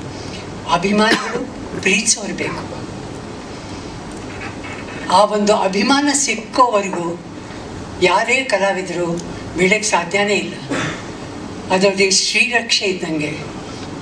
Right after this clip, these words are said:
ಕಲಾವಿದರಿಗೆ ಅಭಿಮಾನಿಗಳ ಶ್ರೀರಕ್ಷೆ ಬೇಕು. ಈ ಮಗನಿಗೂ ಎಲ್ಲರ ಅಭಿಮಾನ ಸಿಕ್ಕಲಿ, ಪ್ರೀತಿ ಸಿಕ್ಕಲಿ, ಶ್ರೇಯಸ್ಸಾಗಿ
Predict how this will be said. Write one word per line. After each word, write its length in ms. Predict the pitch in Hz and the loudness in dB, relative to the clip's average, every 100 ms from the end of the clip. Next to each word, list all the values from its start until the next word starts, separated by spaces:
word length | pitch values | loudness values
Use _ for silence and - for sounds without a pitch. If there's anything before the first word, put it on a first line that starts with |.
| - - | -2 2
ಕಲಾವಿದರಿಗೆ 760 | 185 202 185 185 190 185 170 - - - - 151 | 4 4 2 -2 2 0 0 -6 -10 -10 0 2
ಅಭಿಮಾನಿಗಳ 640 | 185 190 190 190 185 175 | 4 4 4 4 2 0
ಶ್ರೀರಕ್ಷೆ 600 | - 202 208 214 - 196 | 0 0 2 2 0 0
ಬೇಕು. 340 | 190 196 - - - 254 - - - - - - - - - - - - - - - | -2 -2 -2 -6 -6 -8 -8 -8 -8 -10 -10 -10 -12 -12 -12 -12 -10 -10 -10 -10 0
ಈ 100 | 185 | 2
ಮಗನಿಗೂ 600 | 185 185 180 185 190 202 202 - - - - - - | 4 4 2 2 4 6 4 2 -8 -14 -12 -4 0
ಎಲ್ಲರ 300 | 190 226 233 208 | 2 4 4 2
ಅಭಿಮಾನ 480 | 196 208 190 185 170 | 2 2 2 2 0
ಸಿಕ್ಕಲಿ, 540 | - 226 - 214 233 233 - - - - - - - 156 | 0 -2 -2 -2 -2 -4 -10 -10 -8 -8 -8 -8 -8 0
ಪ್ರೀತಿ 360 | 202 - - 208 | 2 2 2 0
ಸಿಕ್ಕಲಿ, 520 | 208 196 185 175 180 - - - - - - - - | 0 -2 0 0 0 -6 -10 -10 -8 -10 -10 -10 0
ಶ್ರೇಯಸ್ಸಾಗಿ 880 | - 196 190 196 - 196 175 170 | 2 4 2 2 2 0 -2 -4